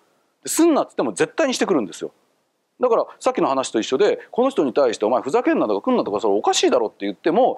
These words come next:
絶対にこの人は辞めないんですよ。その行動はやめても別の形で何かしてくるんですよ。そこに隠された目的があるから。っていうのが目的論の考え方なわけで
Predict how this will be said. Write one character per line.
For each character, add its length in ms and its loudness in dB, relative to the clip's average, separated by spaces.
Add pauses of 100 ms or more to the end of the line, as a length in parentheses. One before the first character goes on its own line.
(160)
絶 220 -2
対 80 2
に 80 -2
こ 60 2
の 60 0
人 120 -4
は 80 2
辞 80 0
め 60 -2
な 100 0
い 60 -8
ん 20 -14
で 60 -20
す 80 -20
よ。 80 -20 (1400)
そ 100 0
の 80 2
行 180 2
動 120 4
は 80 2
や 100 2
め 80 0
て 80 -2
も 80 -2
別 180 0
の 80 2
形 220 0
で 80 0
何 120 0
か 100 -6
し 60 -10
て 60 -8
く 100 -2
る 80 -2
ん 40 -14
で 80 -20
す 80 -18
よ。 60 -18 (500)
そ 80 -6
こ 80 0
に 60 -4
隠 100 -4
さ 120 0
れ 60 -4
た 80 0
目 160 -8
的 180 -4
が 120 4
あ 20 -2
る 80 -2
か 80 -6
ら。 60 -14
っ 20 -20 (1400)
て 100 0
い 20 2
う 80 2
の 120 0
が 360 0
目 160 -4
的 140 -6
論 100 -4
の 80 -2
考 180 0
え 60 -4
方 160 -4
な 60 -10
わ 100 -16
け 60 -16
で 60 -18